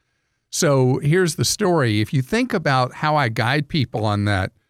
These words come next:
what I encourage them to do is to contribute in a four oh three B up to the employer match, if there is an employer match, and then contribute to a Roth I R A.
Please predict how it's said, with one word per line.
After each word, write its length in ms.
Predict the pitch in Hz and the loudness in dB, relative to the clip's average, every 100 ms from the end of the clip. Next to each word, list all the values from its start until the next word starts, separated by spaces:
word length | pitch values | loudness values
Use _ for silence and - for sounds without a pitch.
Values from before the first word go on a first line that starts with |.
| _ _ | _ _
what 200 | - 139 | -2 0
I 80 | 131 | 0
encourage 500 | 127 - 185 196 139 | 0 0 0 0 -2
them 180 | 165 127 | -2 0
to 80 | 113 | -2
do 540 | 120 165 156 123 113 | 0 2 2 0 -2
is 600 | - 135 117 113 113 127 - _ _ | -2 0 2 0 -2 -6 -14 _ _
to 100 | - | -6
contribute 500 | 123 110 180 175 170 | -2 0 0 0 2
in 140 | 135 120 | 0 0
a 60 | |
four 240 | - 139 123 | 0 0 0
oh 80 | 123 | 0
three 340 | - 131 120 | -2 -2 0
B 320 | 110 127 117 - | 0 0 0 -2
up 260 | 151 - | -4 -4
to 460 | - 156 131 123 123 165 | -4 0 2 0 -2 -2
the 120 | 131 | -2
employer 460 | 110 - 139 104 | 0 -2 0 0
match, 380 | 107 123 104 - | 0 0 -2 -6
if 80 | 110 | -6
there 180 | 123 117 | -2 0
is 160 | 123 | 0
an 60 | 120 | -2
employer 340 | 98 127 101 | -2 -2 0
match, 360 | 101 98 92 - _ _ _ _ | 0 -2 -4 -10 _ _ _ _
and 180 | 147 131 | -2 0
then 440 | 113 160 196 175 131 | 0 0 2 0 0
contribute 600 | 147 123 170 135 127 - | -2 -2 0 2 0 0
to 160 | 151 | -2
a 100 | 117 | 0
Roth 420 | 110 120 120 117 107 | 0 0 0 0 -2
I 180 | 98 | -2
R 220 | 104 117 160 | 0 0 0
A. 260 | 90 90 | 0 -6